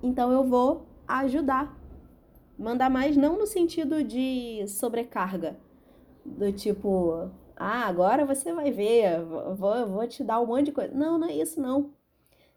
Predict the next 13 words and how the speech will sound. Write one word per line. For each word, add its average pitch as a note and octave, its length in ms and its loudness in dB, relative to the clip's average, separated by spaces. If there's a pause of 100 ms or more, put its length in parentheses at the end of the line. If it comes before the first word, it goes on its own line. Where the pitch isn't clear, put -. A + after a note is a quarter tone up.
(140)
É, G3+ 460 2 (720)
é A3 100 -2
mo-, A3 200 -10 (220)
exatamente D4 600 -2
no C#4 100 -2
sentido C4+ 460 -6
de, G3+ 300 -6 (260)
se - 160 -16
você G#3+ 380 -4
tá F#3 220 -6
interessada G3 580 -6
nisso, D#4+ 400 -2 (760)
então C#4+ 540 0